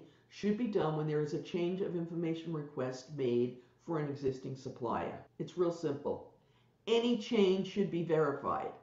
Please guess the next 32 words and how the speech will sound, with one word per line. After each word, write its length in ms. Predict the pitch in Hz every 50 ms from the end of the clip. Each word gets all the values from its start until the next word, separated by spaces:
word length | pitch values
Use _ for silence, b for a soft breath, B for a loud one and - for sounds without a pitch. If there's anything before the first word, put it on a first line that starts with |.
| - b b b b b b b -
As 160 | 185 185 196
you 60 | 233
can 180 | 233 - 240 226
probably 520 | - 220 208 208 214 233 214 - 233 190
guess, 480 | - 185 156 135 147 156 - - - - b b b b
this 140 | - 214 214
has 140 | 226 208 208
only 180 | 196 190 202 208
become 380 | 208 208 - - 196 180 180
a 40 | 180
necessity 640 | 185 175 165 - 175 160 156 156 - 160 170 165 143
in 60 | 143
the 80 | 147 143
last 380 | 139 139 135 135 135 135 - -
few 160 | 156 147 139
years. 520 | 131 123 120 113 - - - - - - _ _ B B B B B B B -
This 240 | 165 208 226 226 -
has 160 | 254 220 208
gotten 400 | - 202 185 165 - 170 165 156 - -
critically 880 | - - - - - 403 427 427 392 - - - 175 160 147 139 139
important 720 | 139 143 - - - 254 254 240 220 - 202 208 208 - b b b b b b
with 120 | 196 202
the 80 | 208 208
explosion 540 | 208 - - - 220 208 220 226 226 233
of 180 | 226 208 180 170
those 280 | 185 180 180 175 - -
emails 560 | - 202 202 190 170 151 147 151 151 - -
impersonating 760 | 160 - - 190 185 185 - - 175 175 170 160 156 147 151
the 80 | 143 143
C 220 | - - 208 220
F 160 | 208 - -
O 380 | 160 143 143 160 151 - -